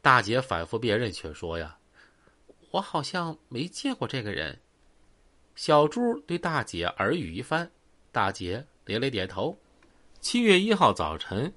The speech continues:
小朱收到一个电话，说今天那家啊，请人装雨棚，老头说想让儿子过来看看。二人马上赶去乔城花园外围守候，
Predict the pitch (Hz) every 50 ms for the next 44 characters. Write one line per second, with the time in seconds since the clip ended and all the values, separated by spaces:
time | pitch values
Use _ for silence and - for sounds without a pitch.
0 | - - - - - 98 92 95 98 - 175 175 175 170 151 - - _ - -
1 | - 113 95 87 82 82 82 85 98 101 - 107 98 107 - - 139 104 82 -
2 | _ _ _ _ _ _ _ - - - 98 98 95 - - - - - - _
3 | - - 202 214 202 190 190 185 170 131 117 123 170 170 165 156 139 127 117 -
4 | - - - 90 90 107 135 - 185 185 180 151 101 87 - - - 95 98 139
5 | 170 175 - - - - - - _ _ - 104 104 - - 151 170 156 - -
6 | 180 175 175 175 - - - - - - 117 113 120 123 - 104 123 170 185 -
7 | 185 165 147 139 - - - - 156 135 117 135 - - - - 240 220 143 104
8 | - - - - - _ _ _ _ _ _ _ _ _ _ _ - - - -
9 | - _ _ - - 240 233 208 196 208 214 196 175 139 139 143 - 175 160 143
10 | - 110 95 98 98 - - 156 135 110 - _ _ - - - - 123 135 -
11 | 127 127 127 - 139 131 131 113 90 85 92 110 127 113 92 90 113 143 - -
12 | 80 - - - 160 151 - -